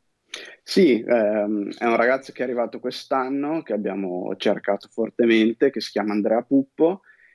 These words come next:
e, ehm, dal quattro al nove dicembre sarà protagonista ai mondiali Under diciannove in Portogallo.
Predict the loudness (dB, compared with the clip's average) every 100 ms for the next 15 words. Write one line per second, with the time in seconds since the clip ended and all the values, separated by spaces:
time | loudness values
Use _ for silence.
0 | -2 2 4 4 4 2 0 -2 -2 -2
1 | -2 -2 -2 -2 -2 -4 -2 -2 -4 -4
2 | -4 -2 0 0 -2 -2 -4 -4 -6 -6
3 | -4 0 0 -2 0 0 0 -4 _ _
4 | -4 2 2 4 2 2 0 -2 -2 -4
5 | -4 -2 0 0 -2 -2 -4 -2 0 0
6 | 2 2 0